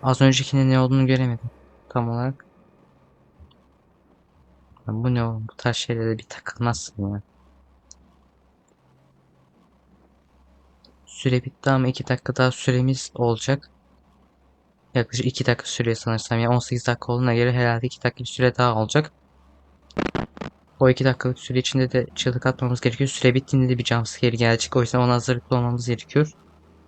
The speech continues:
Hiç videosunu izlemeseydim aslında daha iyi olur da. Aynen.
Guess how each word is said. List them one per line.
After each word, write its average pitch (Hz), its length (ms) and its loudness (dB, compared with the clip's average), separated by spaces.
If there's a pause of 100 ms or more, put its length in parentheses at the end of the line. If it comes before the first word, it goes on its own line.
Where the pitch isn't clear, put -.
Hiç - 180 -4
videosunu 131 360 -4
izlemeseydim 123 480 2
aslında 123 300 2
daha 123 120 6
iyi 127 80 4
olur 143 220 6
da. 120 100 2 (2000)
Aynen. 120 220 2